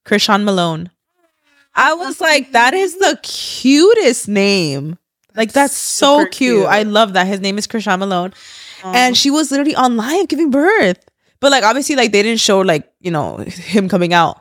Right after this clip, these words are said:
Speaker 2: That's crazy that
Speaker 1: She
Speaker 2: she
Speaker 1: was
Speaker 2: was
Speaker 1: in
Speaker 2: on
Speaker 1: labor.
Speaker 2: live.
Speaker 1: And she had, like, almost three hundred thousand viewers. Like, it was, like, all over TikTok. I saw it.
Speaker 2: What?
Speaker 1: She was on live on Instagram. And I think it was your sister recording her. And she was, like, pushing and everything. And, like, he comes out and all. And I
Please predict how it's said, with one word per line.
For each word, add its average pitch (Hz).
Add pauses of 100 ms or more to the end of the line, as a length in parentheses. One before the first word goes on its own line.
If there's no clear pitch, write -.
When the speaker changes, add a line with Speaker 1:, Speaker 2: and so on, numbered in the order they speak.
(120)
Speaker 2:
That's 269
crazy 269
that 320
Speaker 1:
She 311
Speaker 2:
she 262
Speaker 1:
was 254
Speaker 2:
was 240
Speaker 1:
in -
Speaker 2:
on -
Speaker 1:
labor. -
Speaker 2:
live. 202
Speaker 1:
And 202
she -
had, 262
like, 277
almost 214
three 220
hundred 214
thousand 190
viewers. 180
Like, 180
it 143
was, 196
like, - (300)
all 190
over 208
TikTok. 190
I 180
saw 170
it. 170
Speaker 2:
What? 339
Speaker 1:
She 214
was 226
on 233
live 202
on 202
Instagram. 180 (500)
And 165
I 180
think 220
it -
was 262
your 233
sister 208
recording 180
her. 175
And 170
she 185
was, 190
like, 185
pushing 180
and 170
everything. 113
And, 80
like, 78 (100)
he 185
comes 185
out 170
and 165
all. 156
And 143
I -